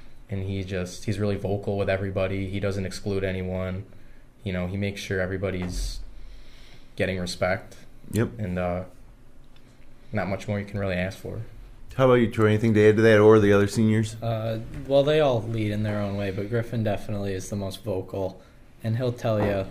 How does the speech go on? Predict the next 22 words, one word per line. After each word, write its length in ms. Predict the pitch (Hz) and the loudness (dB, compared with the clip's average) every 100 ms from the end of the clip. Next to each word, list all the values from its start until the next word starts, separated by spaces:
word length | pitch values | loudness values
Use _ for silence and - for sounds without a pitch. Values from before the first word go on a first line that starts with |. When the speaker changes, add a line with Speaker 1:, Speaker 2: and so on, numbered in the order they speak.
| - | -6
Speaker 3:
what 220 | 107 104 | -4 -4
to 80 | - | -4
do, 260 | 92 104 104 | -4 -4 -2
like, 240 | 95 95 | -4 -6
in 80 | 92 | -8
certain 300 | 92 113 90 | -6 -4 -4
situations. 720 | 92 104 - 104 104 104 104 | -6 -8 -6 -4 -4 -4 -6
If 100 | 98 | -6
he 120 | 107 107 | -6 -6
sees 280 | - 107 | -4 -4
something 380 | - 104 - 104 | -2 -4 -6 -8
that 160 | 90 - | -8 -6
you 80 | 104 | -6
don't 160 | 90 | -6
see, 240 | 87 - 95 | -6 -4 -4
he'll 160 | 98 | -2
definitely 400 | 98 101 - 104 | -2 -2 -2 -4
let 260 | 98 95 - | -2 -4 -6
you 60 | |
know 220 | 95 92 90 | -6 -4 -2
about 300 | 92 87 95 | -2 -2 -2
it, 180 | 92 | -6